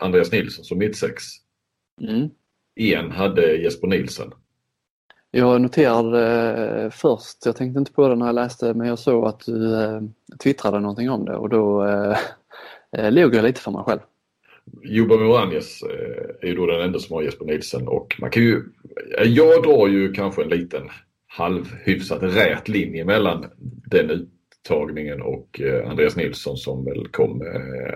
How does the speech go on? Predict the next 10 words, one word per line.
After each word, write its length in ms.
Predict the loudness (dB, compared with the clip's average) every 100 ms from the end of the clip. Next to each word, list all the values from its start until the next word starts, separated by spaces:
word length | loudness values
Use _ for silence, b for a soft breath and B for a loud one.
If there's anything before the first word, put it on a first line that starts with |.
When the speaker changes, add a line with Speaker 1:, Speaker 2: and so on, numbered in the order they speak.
| -2
Speaker 1:
ja, 520 | 2 4 4 4 0
var 200 | 0 2
rätt 100 | 2
så, 240 | -2 -10 -10 -12 -20 _
var 100 | 2
väl 120 | 2 4
indirekt 600 | 2 2 2 2 2 0
rätt 160 | -4
så 100 | -2
mycket 300 | -8 -6 -10